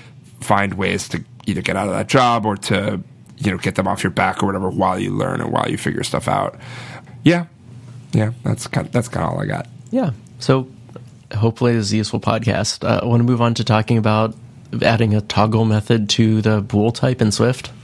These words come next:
Speaker 1: Yeah, let's do it.
Speaker 2: So there's a proposal open, uh, S E zero one nine nine, to, uh, add a toggle method to bool in Swift,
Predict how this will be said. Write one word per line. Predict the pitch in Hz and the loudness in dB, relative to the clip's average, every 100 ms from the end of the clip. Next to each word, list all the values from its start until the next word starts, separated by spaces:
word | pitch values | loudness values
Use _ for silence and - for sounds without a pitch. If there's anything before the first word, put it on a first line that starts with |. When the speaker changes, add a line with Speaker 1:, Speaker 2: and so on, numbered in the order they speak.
| - - - | -20 -20 -6
Speaker 1:
Yeah, | - 175 | 0 2
let's | 143 123 | 2 2
do | 151 | 0
it. | - - - - - - - - - - | 0 -6 -16 -16 -16 -20 -20 -20 -10 2
Speaker 2:
So | 143 143 | 4 4
there's | 143 131 | 4 2
a | |
proposal | 123 - 156 180 185 - | 0 4 4 4 2 4
open, | 127 107 117 120 131 139 | 4 4 4 4 2 2
uh, | - 110 113 | 2 2 4
S | 127 123 - | 2 2 0
E | - 120 117 | 2 2 4
zero | 113 113 | 4 4
one | 107 104 101 | 4 2 4
nine | 101 101 | 2 2
nine, | 101 113 135 160 175 - - - _ | 2 2 2 0 -2 -6 -20 -20 _
to, | - 123 123 123 123 120 | 2 4 4 4 2 2
uh, | 107 104 107 | 2 4 4
add | 117 120 123 120 - | 4 4 2 0 2
a | 117 113 | 2 2
toggle | - 123 131 117 | 0 2 2 2
method | 104 107 - 113 107 101 | 2 0 2 0 0 -2
to | - 117 107 | 0 2 2
bool | 107 131 107 | 0 0 0
in | 113 104 | 0 0
Swift, | - 123 95 - | 0 -2 -2 -10